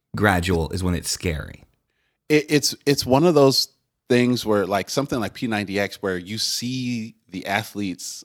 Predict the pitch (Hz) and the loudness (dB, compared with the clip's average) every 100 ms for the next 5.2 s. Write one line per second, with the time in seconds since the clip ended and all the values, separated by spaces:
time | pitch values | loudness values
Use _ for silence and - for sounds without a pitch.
0 | _ 95 92 - 104 107 101 95 90 95 | _ -6 -6 -4 -4 -4 -4 -4 -6 -8
1 | 87 95 95 85 76 85 107 101 90 92 | -6 -6 -6 -6 -6 -4 -4 -6 -10 -10
2 | 92 85 82 - - 92 85 95 92 - | -8 -6 -8 -10 -10 -8 -4 -6 -6 -10
3 | 92 - - _ 95 87 - - 98 95 | -10 -10 -16 _ -6 -6 -10 -6 -4 -2
4 | 87 73 82 107 - 78 - 107 95 90 | -4 -6 -4 -6 -6 -8 -6 -4 -4 -4
5 | 78 | -6